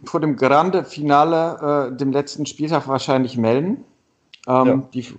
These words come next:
Speaker 1: nur, ich weiß nicht, ich bin nicht so gut in Mathematik, Rösler ja auch nicht. Ich glaube, nächste Woche, wenn wir uns noch mal melden,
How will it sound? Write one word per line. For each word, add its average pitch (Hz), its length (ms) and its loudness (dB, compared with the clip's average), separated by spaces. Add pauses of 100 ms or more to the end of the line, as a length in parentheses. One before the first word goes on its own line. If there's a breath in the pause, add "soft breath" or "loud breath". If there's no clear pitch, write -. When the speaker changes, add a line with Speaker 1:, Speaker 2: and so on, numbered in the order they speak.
(120)
Speaker 1:
nur, 147 540 0 (800)
ich - 180 -6
weiß 143 180 4
nicht, 120 180 0
ich 120 160 -10
bin 147 300 0
nicht 147 180 -2
so 147 180 -2
gut 156 220 -2
in 131 120 2
Mathematik, 135 760 0
Rösler 135 300 0
ja 117 180 4
auch 131 160 0
nicht. 156 280 -4 (280 loud breath)
Ich - 180 -6
glaube, 180 560 4
nächste 185 580 0
Woche, 190 500 0 (180)
wenn 151 320 -4
wir 156 80 0
uns 151 220 -4
noch 156 160 0
mal 151 160 2
melden, 151 460 2